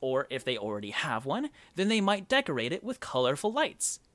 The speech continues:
You know those rainbow lights that are kind of bottom tier for Christmas decorations? Like,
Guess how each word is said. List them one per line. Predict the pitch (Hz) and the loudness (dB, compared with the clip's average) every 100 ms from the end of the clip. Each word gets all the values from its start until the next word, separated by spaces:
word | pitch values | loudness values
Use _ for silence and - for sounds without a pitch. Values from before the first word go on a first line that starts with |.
| _ _ _ | _ _ _
You | 254 | 0
know | 330 294 | 2 4
those | 208 | 4
rainbow | 139 127 143 185 | 4 0 2 2
lights | 180 208 226 | 2 0 2
that | 139 | 2
are | 131 | 2
kind | - 165 151 | 0 0 0
of | 123 - | 0 2
bottom | 117 131 135 | 4 4 0
tier | - 117 135 | -4 -2 -2
for | - 123 | -2 -4
Christmas | - - 139 135 | -4 -4 -4 0
decorations? | 151 160 156 165 202 214 - - _ _ _ | 0 0 -2 -4 -6 -6 -8 -12 _ _ _
Like, | 139 147 | 2 2